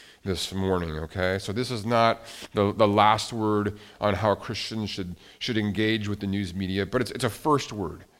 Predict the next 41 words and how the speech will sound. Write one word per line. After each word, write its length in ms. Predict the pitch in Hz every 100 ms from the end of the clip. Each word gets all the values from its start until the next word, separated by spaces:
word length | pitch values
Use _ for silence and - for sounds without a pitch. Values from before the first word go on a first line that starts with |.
| -
the 80 |
first 440 | 110 - 127 110 110
word 280 | 98 87 85
that 100 | 92
I 100 | 92
want 300 | 98 98 -
to, 300 | 104 101 92 - - -
I 100 | -
want 200 | 110 113
to 100 | 110
encourage 540 | 104 - - 127 113 101
you 120 | 110
to 240 | - 98 - - -
dialogue, 640 | 104 123 123 127 123 117 104
think 240 | - 127
about 360 | 117 110 107 98
with. 300 | 107 104 - - -
So 120 | - 135
again, 340 | 131 131 101 - -
first, 640 | - - 180 123 - - - _ _ _
the 80 | -
first 300 | - 202 190
thing 120 | 190
I 100 | 160
think 240 | 139 147 127
that 300 | 123 107 - -
a 100 | 123
Christian 500 | - - 151 - 147
response 580 | 120 - 113 110 107 107
or 60 |
Christian 400 | - - 120 123
engagement 680 | 107 95 104 113 95 95 90 - - -
with 120 | 117
the 80 | 110
news 300 | 101 110 95
media 420 | 90 95 85 80 - - - -
should, 420 | - - 123 110 101
uh, 140 | 104
should 200 | 101 110
look 240 | 107 104
like. 340 | 95 90 -